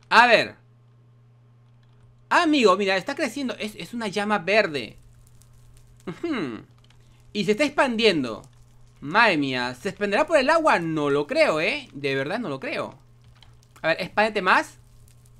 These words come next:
A ver si llega el agua. Se supone de que no, ¿no? Porque, porque... a ver, ¿cómo es que se va a incendiar el agua? Eso es imposible. ¿O sí? Pues no sé. Amigo, ala, ala, ala. Se está quemando el agua, chicos. Se, en serio.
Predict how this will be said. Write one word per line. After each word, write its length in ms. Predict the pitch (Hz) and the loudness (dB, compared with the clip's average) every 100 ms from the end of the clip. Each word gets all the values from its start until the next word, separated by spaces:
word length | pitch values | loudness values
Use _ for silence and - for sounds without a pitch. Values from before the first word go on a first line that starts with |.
| - - - - | -20 -20 -20 -8
A 60 | 151 | -8
ver 80 | |
si 120 | 165 165 | -6 -4
llega 140 | 170 | -2
el 100 | 147 | 0
agua. 400 | 120 117 110 - - - - - - - - | 0 -2 -6 -8 -20 -20 -20 -20 -20 -20 -16
Se 60 | 160 | -12
supone 340 | 151 220 294 | -10 -4 0
de 120 | 349 - | 0 -2
que 140 | 165 | -4
no, 280 | 190 247 156 | -2 -2 0
¿no? 300 | 156 240 262 | -2 -4 -6
Porque, 300 | 190 180 156 | -8 -6 -6
porque... 400 | 151 151 160 - - - | -6 -6 -6 -8 -20 -10
a 80 | 156 | -6
ver, 140 | 156 | -6
¿cómo 160 | 196 269 | -6 -10
es 60 | |
que 80 | 254 | -10
se 60 | 180 | -10
va 40 | |
a 40 | |
incendiar 260 | 196 156 143 | -8 -4 -4
el 100 | 147 | -2
agua? 320 | 226 123 107 | -2 -2 -6
Eso 140 | 143 175 | -8 -12
es 80 | |
imposible. 680 | 170 143 135 285 185 107 98 - - - - - - - - | -10 -10 -8 -6 -6 -8 -12 -20 -20 -20 -20 -20 -20 -20 -6
¿O 160 | 208 233 | 0 0
sí? 380 | 233 196 123 - - - - - - - - | 0 -2 -4 -8 -20 -20 -20 -20 -20 -20 -12
Pues 160 | 139 151 | -8 -6
no 160 | 285 | -6
sé. 400 | - 214 165 110 - - - - - - | -2 -2 -2 -6 -16 -20 -20 -20 -12 0
Amigo, 560 | 302 285 302 208 151 | 0 2 2 2 0
ala, 360 | - 247 170 247 | 0 2 4 2
ala, 200 | 208 214 | 2 2
ala. 260 | 277 147 - | 2 0 -6
Se 100 | 160 | -8
está 180 | 254 | -6
quemando 300 | 240 226 220 | -2 0 2
el 60 | 208 | 6
agua, 220 | 196 185 | 6 4
chicos. 360 | 190 175 180 165 - - - - | -2 -2 -2 -2 -14 -20 -20 -16
Se, 160 | - 139 - - | -14 -14 -16 -18
en 120 | 117 | -14
serio. 320 | 120 110 98 | -8 -8 -8